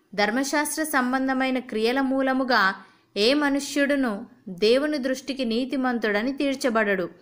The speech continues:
ధర్మశాస్త్రము వలన పాపమనగా ఎట్టిదో తెలియబడుచున్నది. ఇట్లుండగా ధర్మశాస్త్రమునకు వేరుగా దేవుని నీతి బయలుపడుచున్నది. దానికి ధర్మశాస్త్రమును ప్రవక్తలను సాక్ష్యమిచ్చుచున్నారు.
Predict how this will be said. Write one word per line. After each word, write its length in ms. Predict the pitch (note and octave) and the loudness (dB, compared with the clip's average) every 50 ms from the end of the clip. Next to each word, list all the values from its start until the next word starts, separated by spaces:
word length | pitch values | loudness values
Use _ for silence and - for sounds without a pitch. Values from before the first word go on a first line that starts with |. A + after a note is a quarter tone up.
| _ _ _ _ _ _ _ - | _ _ _ _ _ _ _ -4
ధర్మశాస్త్రము 800 | G#3 G3+ G3+ G#3+ B3+ C#4 - D4+ C#4+ C#4+ C#4+ - - D4 C#4+ D4 D4 | -2 0 0 0 0 -2 0 0 0 -2 -2 -2 -2 0 0 0 0
వలన 300 | C#4+ C#4 C#4 C#4 C#4 C#4 | 0 0 0 0 0 0
పాపమనగా 760 | C4+ C4+ A#3+ G#3 G3 A3 B3 C4+ C4 C4+ C4+ C4+ C4+ C4+ B3+ | 0 0 2 2 2 2 2 0 0 2 2 2 2 2 2
ఎట్టిదో 500 | A3+ G3 G3 G3 - A#3+ A3+ A3 A#3+ D4 | 2 0 0 -2 -2 -2 0 2 2 2
తెలియబడుచున్నది. 1000 | - D4+ C4+ C4 C4 B3+ A#3 B3 A#3 A#3 A#3 - B3 G#3+ G3+ G3 F3+ E3+ D#3+ - - _ _ _ _ _ - | 0 0 0 2 2 2 2 2 2 0 0 -2 -4 -2 -2 -2 -4 -4 -6 -8 -14 _ _ _ _ _ -6
ఇట్లుండగా 680 | B3 A3+ A#3 C4 C4 C4 C4+ C#4 E4+ D#4+ D4 B3+ A3+ A#3+ A#3 - - _ - | -6 -2 0 2 2 4 4 4 2 4 4 2 2 2 -2 -8 -18 _ -6
ధర్మశాస్త్రమునకు 1080 | G#3+ G3 G3+ G3+ A3 C4 D4 C#4+ - D4+ D#4 D4+ - - - D4+ D#4 D#4 D#4 D4+ D4+ C#4+ | -2 0 0 0 0 0 -2 -2 -2 -2 -2 -2 -2 -2 -2 -2 0 -2 -2 -2 -2 -2
వేరుగా 600 | A#3 G#3+ G#3+ G#3+ A#3+ C4 D4 C4 B3 A3 A3 B3+ - - A3 | -2 0 2 2 2 2 2 2 2 2 2 0 -2 -8 -6
దేవుని 500 | F#3+ F3 G3 G#3 A#3 B3+ C4+ C4+ C#4 C4+ | 0 2 2 4 4 2 2 0 0 0
నీతి 320 | B3+ B3 A#3 A3 A3+ C#4+ | 0 0 -2 -2 -2 -2
బయలుపడుచున్నది. 1000 | C4 B3+ B3+ B3+ B3 B3 B3 B3 A#3+ A#3 A3+ A3+ - A#3 G#3 G3+ F#3+ F3+ E3+ D#3+ - _ _ - G3+ | 0 0 0 0 0 -2 -2 -2 -2 -2 -2 -2 -4 -4 -2 -4 -4 -6 -8 -10 -12 _ _ -8 -2
దానికి 360 | F#3 G#3 G#3 G#3+ G#3+ G3+ A3 | 0 0 0 0 -2 -4 -4
ధర్మశాస్త్రమును 1000 | F#3+ G3+ F#3 F#3+ G3 A3 A3 - B3+ A#3+ A#3 - - B3+ A#3+ A#3+ B3 D4 E4+ - - - | -2 -2 -2 -2 -4 -6 -6 -4 -4 -4 -4 -4 -4 -2 -2 -2 -2 -4 -6 -8 -4 -2
ప్రవక్తలను 680 | A3+ A3 G#3 A#3 A3+ - - C4 B3+ A#3+ A3+ A#3 D4 | -2 0 0 -2 -4 -4 -4 -4 -2 -2 -2 -2 -4
సాక్ష్యమిచ్చుచున్నారు. 1160 | D#4 - D4+ B3+ B3 - - C#4 B3 A#3+ A#3 A#3+ B3 A#3 A#3 - A#3+ A3 G#3+ G3+ F#3+ F3+ E3+ | -2 -2 -2 -2 -2 -4 -4 -2 -2 -2 -2 -4 -6 -8 -6 -6 -4 -2 0 0 0 -2 -4